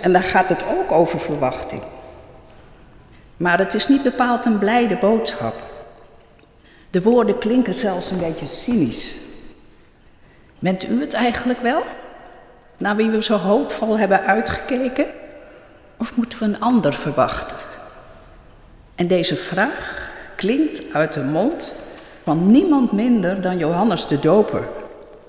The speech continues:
de voorloper en wegbereider van Jezus zelf. Johannes is gevangen genomen door koning Herodes, want hij had bij zijn optreden als profeet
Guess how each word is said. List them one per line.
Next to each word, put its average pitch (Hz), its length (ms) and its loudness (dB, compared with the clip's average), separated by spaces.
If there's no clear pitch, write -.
de 180 100 2
voorloper 175 760 6
en 156 200 4
wegbereider 147 760 4
van 160 280 2
Jezus - 420 0
zelf. 147 460 -4
Johannes 190 460 -2
is 180 120 -4
gevangen 214 480 2
genomen 156 540 4
door 151 120 6
koning 190 360 6
Herodes, 175 720 6
want 185 180 4
hij 202 120 6
had 202 260 2
bij 185 160 8
zijn 214 300 2
optreden 202 580 4
als 160 180 2
profeet 165 800 -2